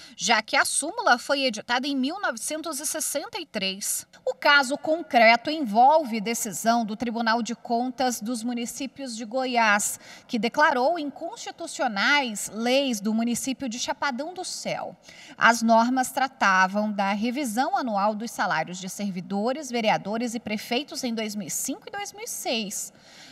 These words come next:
Ao analisar o caso, o Tribunal de Justiça Estadual anulou a decisão por entender que, no atual sistema de controle de constitucionalidade,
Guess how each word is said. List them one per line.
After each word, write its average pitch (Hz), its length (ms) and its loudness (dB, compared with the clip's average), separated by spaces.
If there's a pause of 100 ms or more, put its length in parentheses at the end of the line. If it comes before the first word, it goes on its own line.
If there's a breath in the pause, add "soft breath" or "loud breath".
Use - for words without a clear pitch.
Ao 233 200 6
analisar 220 440 2
o - 40 -10
caso, 220 500 6
o - 20 -12
Tribunal 214 400 -2
de 196 160 -6
Justiça 202 360 -4
Estadual 185 520 2
anulou 294 500 4
a 294 100 6
decisão 240 560 0
por 403 140 -4
entender 381 680 0
que, 240 160 -4
no 247 120 0
atual 262 460 4
sistema 233 560 -2
de 220 120 -4
controle 170 520 -6
de 165 100 -8
constitucionalidade, 226 1200 2